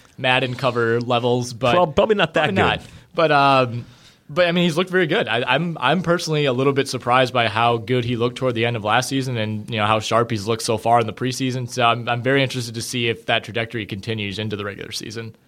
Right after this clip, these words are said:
Speaker 2: Yeah, I definitely am too. On the Raiders side of this one, Derek Carr made a pretty nice throw to Amari Cooper, kind of a deep ball to the, the back shoulder, over the shoulder. He finished four of eight for seventy-eight yards. Uh, Cooper, I don't like him in redraft leagues. I don't like him in full point P P R. I think there's a lot of talent there. Maybe in a dynasty league, there's reason to be excited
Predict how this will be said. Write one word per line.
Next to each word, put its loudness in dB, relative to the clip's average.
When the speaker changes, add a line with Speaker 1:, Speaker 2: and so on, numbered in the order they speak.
Speaker 2:
Yeah, 2
I 0
definitely 2
am 0
too. 0
On 2
the 2
Raiders 2
side 2
of 0
this 2
one, 4
Derek 2
Carr 4
made 4
a -4
pretty 2
nice 2
throw 2
to 4
Amari 4
Cooper, 2
kind 2
of 2
a 2
deep 0
ball 2
to 0
the, 2
the -4
back -2
shoulder, 4
over 2
the 0
shoulder. 2
He -20
finished 0
four 4
of 0
eight 4
for -2
seventy-eight 4
yards. 4
Uh, 2
Cooper, 0
I 0
don't 2
like 2
him 0
in 2
redraft 4
leagues. 2
I 2
don't -2
like 2
him 0
in 2
full 2
point 2
P 0
P 0
R. 4
I 2
think -2
there's -2
a 0
lot 4
of -10
talent 2
there. 4
Maybe 4
in 4
a 0
dynasty -2
league, 0
there's 0
reason 2
to 0
be 0
excited 0